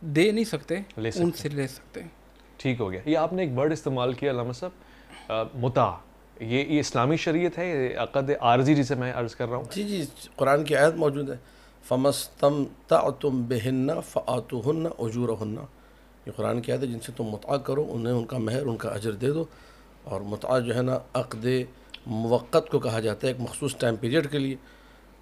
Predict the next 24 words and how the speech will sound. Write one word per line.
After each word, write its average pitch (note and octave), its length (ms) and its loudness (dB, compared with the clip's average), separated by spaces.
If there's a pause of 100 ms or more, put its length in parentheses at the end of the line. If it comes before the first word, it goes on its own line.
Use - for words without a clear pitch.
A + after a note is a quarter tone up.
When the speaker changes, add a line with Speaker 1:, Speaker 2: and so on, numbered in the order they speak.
Speaker 3:
और G2 220 -2
हमारे A#2 360 4
पास A2 240 2
जो A2 120 -2
है A2 60 2
ना, A2 60 2
बिल्कुल G#2+ 360 -2
हलाल B2 220 4
है, C3 60 2
सौ C3+ 160 -2
फ़ीसद B2+ 360 -2
निकाह A2 340 -2
दायमी A2 380 -2
की A#2+ 80 0
तरह C3 200 0
हलाल B2+ 300 4
है, B2+ 60 0
लेकिन B2 200 -2
इसकी A#2+ 220 -4
शराइत B2 400 0
और B2 60 -2
कंडीशंस B2 400 -2
अलग-अलग B2+ 420 4
हैं। A#2 120 -8